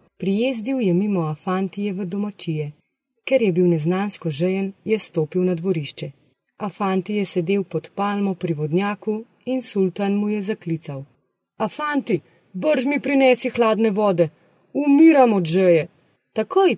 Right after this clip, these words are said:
premili sultan, kar sem stopite," mu je pomignil Afanti. Sultan je torej stopil k Afantiju in pogledal naokrog. "Kje imaš vodo?" "Tukaj,"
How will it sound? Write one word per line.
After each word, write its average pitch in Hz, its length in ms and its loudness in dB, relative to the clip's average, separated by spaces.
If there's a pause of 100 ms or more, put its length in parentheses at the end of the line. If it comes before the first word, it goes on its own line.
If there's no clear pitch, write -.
premili 214 720 0 (200)
sultan, 170 640 -2 (360)
kar 320 200 -2
sem 339 240 4
stopite," 185 600 -4 (360)
mu 190 140 0
je 185 160 2
pomignil 165 540 0
Afanti. 143 560 -8 (540)
Sultan 208 720 -4
je 185 140 2
torej 185 280 0
stopil 185 420 -2
k - 100 -10
Afantiju 170 720 -4 (140)
in 262 160 -4
pogledal 190 520 0
naokrog. 180 480 -2 (480)
"Kje 285 360 2
imaš 311 300 2
vodo?" 214 440 4 (520)
"Tukaj," 208 440 2